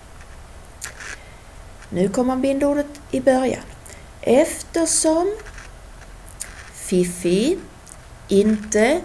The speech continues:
åt frukost, och så tiden sist, i morse. Eftersom Fifi inte åt frukost,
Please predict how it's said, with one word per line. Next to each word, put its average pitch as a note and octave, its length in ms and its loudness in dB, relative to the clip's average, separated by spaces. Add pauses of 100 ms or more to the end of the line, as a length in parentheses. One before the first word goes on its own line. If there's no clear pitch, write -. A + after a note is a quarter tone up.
(220)
åt - 600 4 (260)
frukost, - 880 2 (440)
och G3 80 -8
så G3+ 80 -10
tiden F#3+ 400 -2
sist, - 440 -6 (260)
i E3 160 4
morse. - 400 0 (1200)
Eftersom C4+ 680 0
Fifi C#4+ 600 -2 (180)
inte C#4+ 640 2
åt C4 400 4
frukost, G#3+ 840 0